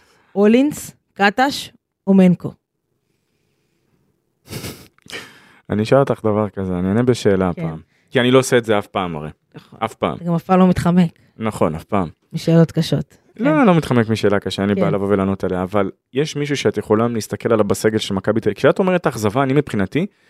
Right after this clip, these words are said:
Speaker 2: זה מישהו שהוא נפילה חד, חד ערכית, אין כאן, אין כאן אפס. זה שחקן
Speaker 1: כן.
Speaker 2: שאו שלא היה צריך להגיע,
Speaker 1: כן.
Speaker 2: או ש-, ואין אחד כזה ברשימה
Speaker 1: לא,
Speaker 2: הזאת.
Speaker 1: לא, לא היה צריך להגיע, אבל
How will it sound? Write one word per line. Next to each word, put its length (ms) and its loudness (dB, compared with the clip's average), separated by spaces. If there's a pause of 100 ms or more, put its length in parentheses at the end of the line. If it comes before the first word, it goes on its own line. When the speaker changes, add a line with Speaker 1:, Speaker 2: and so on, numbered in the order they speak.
(240)
Speaker 2:
זה 120 0
מישהו 260 2
שהוא 220 0
נפילה 580 0
חד, 360 -2
חד 300 -2
ערכית, 360 0
אין 140 4
כאן, 300 2 (480)
אין 140 -4
כאן 180 -2
אפס. 420 -4 (280)
זה 160 2
שחקן 400 0 (340)
Speaker 1:
כן. 200 -2 (160)
Speaker 2:
שאו 280 2
שלא 200 0
היה 80 0
צריך 360 0
להגיע, 680 2
Speaker 1:
כן. 60 -2
Speaker 2:
או 160 -4
ש-, 80 -14 (180)
ואין 200 -2
אחד 220 -2
כזה 220 -2
ברשימה 280 -4
Speaker 1:
לא, 60 2 (100)
Speaker 2:
הזאת. 100 4
Speaker 1:
לא, 240 2
לא 40 2
היה 120 2
צריך 200 -6
להגיע, 240 0
אבל 140 2